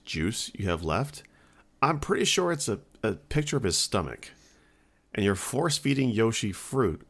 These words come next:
so he can vomit on your enemies. <laughs> I'm pretty sure. And it's a game about Mario going around and cleaning things up. It's the grossest thing I've seen in a game in a while.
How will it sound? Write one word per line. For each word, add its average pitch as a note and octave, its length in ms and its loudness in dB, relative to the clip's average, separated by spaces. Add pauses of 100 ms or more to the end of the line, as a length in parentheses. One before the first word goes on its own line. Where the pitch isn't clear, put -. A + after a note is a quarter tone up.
(100)
so - 200 -6
he F2+ 60 -4
can F2 200 2
vomit F2+ 600 4
on F2 160 0
your D#2+ 160 -2
enemies. D2 640 -6 (1120)
<laughs> - 1200 -20
I'm F2+ 120 -2
pretty F#2+ 200 0
sure. C#2 380 -8 (600)
And F#2+ 100 0
it's F2+ 100 -2
a F2+ 40 0
game G#2 200 6
about F2+ 400 2 (220)
Mario F2 480 2
going D#2 240 -2
around D2+ 100 0
and D2 100 -2
cleaning D2+ 280 -2
things C#2+ 220 -4
up. A1 260 -10 (280)
It's G2 160 2
the G2 120 0
grossest F#2 480 -2
thing D#2 180 -2
I've D2+ 100 -6
seen D#2 200 -6
in D2 80 -4
a - 20 -6
game C#2 220 -4
in C2+ 60 -6
a B1 40 -6
while. B1 340 -10